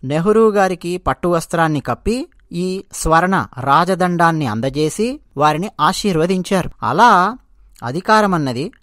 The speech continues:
పంతొమ్మిది వందల నలభై ఏడు ఆగస్టు పద్నాలుగు రాత్రి బ్రిటిషర్స్ చేతి నుంచి భారతదేశం చేతుల లోపలికి వచ్చింది, అంటే భారతీయుల చేతుల లోపలికి వచ్చింది.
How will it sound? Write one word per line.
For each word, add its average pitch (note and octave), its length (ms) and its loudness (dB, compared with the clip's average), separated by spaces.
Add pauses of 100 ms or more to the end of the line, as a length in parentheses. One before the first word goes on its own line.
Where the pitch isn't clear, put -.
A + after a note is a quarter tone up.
(300)
పంతొమ్మిది G#3 360 -2
వందల F3 260 0
నలభై C#3+ 360 0
ఏడు D#3+ 440 2 (320)
ఆగస్టు G3+ 320 -2
పద్నాలుగు E3+ 520 2
రాత్రి C#3+ 680 0 (340)
బ్రిటిషర్స్ G#3 640 -2
చేతి D#3+ 320 -2
నుంచి E3 440 -4 (160)
భారతదేశం F#3 1040 2
చేతుల D3 320 -4
లోపలికి D#3+ 340 -2
వచ్చింది, F3+ 360 -4
అంటే F3+ 200 -12
భారతీయుల F3+ 560 0
చేతుల D#3 300 -2
లోపలికి D#3+ 320 -2
వచ్చింది. C#3+ 840 0